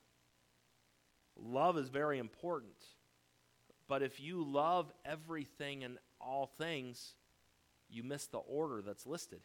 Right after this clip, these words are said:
here. Because love's very important, but it's gotta be in its proper place. Sin cannot be tolerated. Sin and things, you gotta understand there's a proper order to all of it. And we see this final challenge. Hey,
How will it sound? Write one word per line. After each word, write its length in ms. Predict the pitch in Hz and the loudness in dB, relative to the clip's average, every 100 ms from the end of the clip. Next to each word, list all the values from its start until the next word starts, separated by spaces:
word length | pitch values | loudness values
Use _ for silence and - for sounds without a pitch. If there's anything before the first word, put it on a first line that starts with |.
| - | -18
here. 200 | 60 52 _ _ _ _ _ _ _ _ - - - | -20 -20 _ _ _ _ _ _ _ _ -20 -20 -8
Because 300 | 139 147 135 | 0 2 2
love's 380 | 127 143 208 160 | 8 10 10 6
very 240 | 156 151 | 4 4
important, 440 | 131 - 190 180 147 | 2 0 2 2 2
but 80 | |
it's 100 | 139 | 0
gotta 180 | 147 160 | 2 0
be 120 | 151 | 0
in 40 | 131 | -2
its 120 | 117 | -4
proper 380 | - 147 135 110 | -4 -2 -2 -4
place. 640 | - 165 156 98 - - - _ _ _ _ _ | -8 -6 -4 -6 -14 -16 -20 _ _ _ _ _
Sin 460 | - - - 185 208 | -6 0 4 4 4
cannot 460 | - 180 175 180 170 | -2 -2 2 2 0
be 100 | 151 | -6
tolerated. 760 | - 135 175 156 104 101 127 - _ _ _ _ _ _ _ _ _ _ _ | -4 0 2 2 0 -2 -6 -10 _ _ _ _ _ _ _ _ _ _ _
Sin 540 | - - 160 180 190 | -6 0 4 4 4
and 300 | 190 165 160 | 2 0 0
things, 420 | 175 170 170 165 160 | 0 0 0 -4 -2
you 60 | |
gotta 160 | 165 175 | 0 2
understand 500 | 160 143 175 180 165 | 0 -2 -2 0 2
there's 220 | 151 143 | 2 2
a 60 | 135 | -2
proper 380 | - 175 175 | 0 -2 0
order 380 | 156 143 156 160 | 0 4 2 2
to 80 | 147 | -4
all 320 | 104 139 160 | -4 -2 -2
of 100 | 143 | -2
it. 220 | 131 131 - - _ - | -2 -4 -10 -20 _ -4
And 120 | 156 | 0
we 100 | 175 | 2
see 220 | - 226 | 2 2
this 160 | 226 - | 2 2
final 240 | 196 180 | 0 0
challenge. 320 | - 185 175 | 0 0 0
Hey, 260 | - 190 165 | 4 4 4